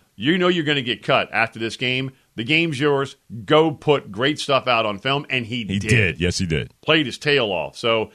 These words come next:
Speaker 1: Will Grier's gonna land somewhere in the National Football League, whether in street clothes as a third-team guy
Speaker 2: Uh-huh.
Speaker 1: or as a backup somewhere. But bottom line is, they didn't. To me, they didn't, aren't sending a message to Dak by bringing in Trey Lance.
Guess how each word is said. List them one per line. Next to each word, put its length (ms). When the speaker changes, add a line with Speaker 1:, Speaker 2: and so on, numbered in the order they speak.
Speaker 1:
Will 200
Grier's 300
gonna 180
land 400
somewhere 400
in 80
the 60
National 380
Football 420
League, 120
whether 260
in 60
street 300
clothes 380
as 80
a 60
third-team 540
guy 380
Speaker 2:
Uh-huh. 200
Speaker 1:
or 120
as 80
a 60
backup 440
somewhere. 480
But 140
bottom 280
line 300
is, 260
they 200
didn't. 300
To 80
me, 260
they 240
didn't, 240
aren't 180
sending 480
a 60
message 720
to 100
Dak 720
by 140
bringing 320
in 160
Trey 260
Lance. 460